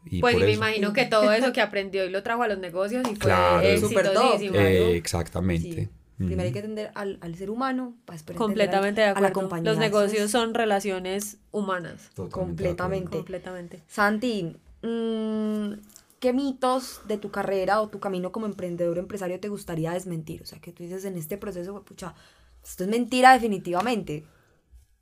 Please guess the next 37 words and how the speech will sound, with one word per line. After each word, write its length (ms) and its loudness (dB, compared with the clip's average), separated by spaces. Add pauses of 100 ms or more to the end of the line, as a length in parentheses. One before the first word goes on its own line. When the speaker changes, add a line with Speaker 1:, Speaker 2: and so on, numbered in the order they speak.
(1200)
Speaker 1:
Bueno, 420 8 (300)
el, 500 8 (1000)
el 120 4
mito 180 6
que 80 6
a 20 4
mí 80 6
me 60 6
gustaría 300 4
desmentir 440 4
es 140 4
que, 340 2
voy 120 10
a 20 10
decir 220 6
dos, 220 8
uno 180 4
que 80 6
es 80 4
bueno 260 6
y 60 4
uno 100 4
que, 500 6
que 80 0
no 80 4
es 120 0
tan 140 2
bueno. 220 2
Pues 200 -4
el, 220 -6
el, 220 -2
el 160 2
que 120 2
no 100 6
es 100 4
tan 180 4
bueno 460 6